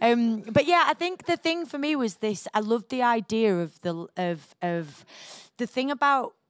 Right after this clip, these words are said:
the, uh, youth and the thing about, uh, children without it, uh, ever presuming that children don't know more than us. Like, there's this presumption that we teach them everything. We don't. We don't at all. We learn so much more from the youth of today. And I think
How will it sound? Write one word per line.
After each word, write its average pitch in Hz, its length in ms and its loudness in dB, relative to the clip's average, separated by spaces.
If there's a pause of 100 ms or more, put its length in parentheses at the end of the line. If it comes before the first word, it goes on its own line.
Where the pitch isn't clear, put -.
(1000)
the, 214 320 -2 (180)
uh, 196 40 -12
youth 196 520 -10 (100)
and 175 200 -6
the 170 60 -8
thing 202 240 -6
about, 180 540 -2 (140)
uh, 165 500 -2 (240)
children 196 520 -6
without 180 400 0
it, - 440 -10 (120)
uh, - 260 -20
ever 214 400 -2
presuming 220 680 -4
that 180 120 -10
children 208 440 -6
don't 202 240 4
know 202 180 2
more 190 340 -4 (200)
than - 140 -20
us. 127 180 -20
Like, 190 180 -2
there's 196 200 0
this 233 140 -4
presumption 208 540 -4
that 175 180 -4
we 202 160 -2
teach - 340 -10
them 175 160 -2
everything. 196 560 -6 (120)
We 214 180 -4
don't. 214 400 -2 (500)
We 202 120 4
don't 240 300 2
at - 60 -10
all. 202 320 -2
We 170 140 -6
learn 220 200 -2
so 220 300 -2
much 226 220 -10
more 202 300 0
from 165 200 -10
the 165 80 -8
youth 180 240 -4
of 165 80 -14
today. 175 320 -2
And 151 80 -8
I 170 60 -6
think 180 280 -12